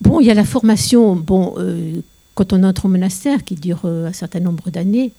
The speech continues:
et puis ensuite, ben, chacune, euh, a son,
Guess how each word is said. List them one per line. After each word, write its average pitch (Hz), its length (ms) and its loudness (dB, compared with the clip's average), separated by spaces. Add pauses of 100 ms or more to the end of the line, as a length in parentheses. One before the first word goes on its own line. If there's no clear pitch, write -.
(160)
et - 140 -20
puis 190 120 -4
ensuite, 226 600 -8
ben, 180 140 -6 (340)
chacune, 202 760 -8 (440)
euh, 185 40 -14 (600)
a 175 60 -12
son, 170 300 -6